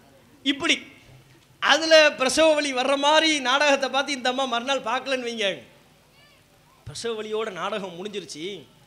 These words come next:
அஹ், தொடரும்னு போட்டாங்க, அடுத்து நான் பார்க்கல, நான் ஆஸ்பத்திரிக்கு போயிட்டேன். அவளை ஆஸ்பத்திரிக்கு கூட்டு போகும்போது இந்த அம்மாவும் சேர்ந்து போயிருச்சு. சுகப்பிரசவமா ஆபரேஷனா விசாரிக்கிறது,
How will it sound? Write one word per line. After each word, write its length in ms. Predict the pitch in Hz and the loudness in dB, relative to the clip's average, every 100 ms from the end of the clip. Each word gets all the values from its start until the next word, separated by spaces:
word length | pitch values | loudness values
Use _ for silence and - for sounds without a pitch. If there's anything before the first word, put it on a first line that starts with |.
| _ | _
அஹ், 140 | - 147 | -18 -12
தொடரும்னு 400 | 185 214 247 240 208 | -8 -4 -4 -6 -8
போட்டாங்க, 340 | 202 196 202 | -6 -6 -4
அடுத்து 280 | 196 202 214 | -6 -6 -8
நான் 200 | 185 175 | -10 -8
பார்க்கல, 280 | 208 220 190 | -8 -8 -10
நான் 260 | 170 254 | -6 -4
ஆஸ்பத்திரிக்கு 500 | 233 233 226 214 180 | -4 -8 -12 -14 -12
போயிட்டேன். 300 | 180 180 143 - | -10 -8 -10 -10
அவளை 300 | 190 240 247 | -8 -2 0
ஆஸ்பத்திரிக்கு 460 | 226 214 233 226 | 0 -2 -8 -10
கூட்டு 180 | 190 208 | -12 -12
போகும்போது 300 | 196 226 247 | -10 -8 -8
இந்த 140 | 208 262 | -6 -4
அம்மாவும் 280 | 240 240 | -4 -4
சேர்ந்து 200 | 208 208 | -4 -8
போயிருச்சு. 320 | 190 180 143 - - _ _ _ _ _ _ _ _ _ - 175 | -8 -10 -10 -14 -16 _ _ _ _ _ _ _ _ _ -16 -6
சுகப்பிரசவமா 640 | 196 262 220 208 202 240 | -4 -4 -4 -8 -8 -8
ஆபரேஷனா 680 | 196 202 202 185 180 190 185 - _ _ _ _ | -8 -8 -10 -10 -8 -8 -8 -14 _ _ _ _
விசாரிக்கிறது, 500 | 175 170 180 139 143 | -12 -8 -8 -10 -18